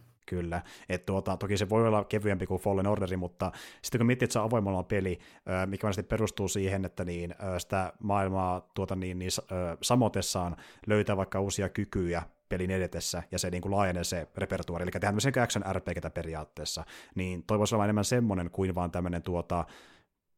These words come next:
mä pystyn ampumaan ja hiippailemaan siinä kaikki. <laughs> Et mut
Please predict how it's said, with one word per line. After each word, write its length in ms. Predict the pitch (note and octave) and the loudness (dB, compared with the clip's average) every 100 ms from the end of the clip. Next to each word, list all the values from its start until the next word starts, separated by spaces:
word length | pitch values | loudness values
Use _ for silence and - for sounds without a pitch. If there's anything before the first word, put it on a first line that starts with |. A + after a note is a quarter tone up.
| - G#2+ | -6 0
mä 80 | |
pystyn 220 | G2+ G#2+ A2 | 2 4 4
ampumaan 260 | G#2 F#2+ | 6 4
ja 20 | G2+ | 2
hiippailemaan 380 | F#2+ F2+ E2 | 0 0 -2
siinä 240 | D#2+ E2 D#2+ | -2 -4 -4
kaikki. 440 | D2+ C#2 - - C3 | -6 -8 -10 -2 2
<laughs> 80 | |
Et 120 | C#3 C#3 | 4 4
mut 200 | C#3 | 2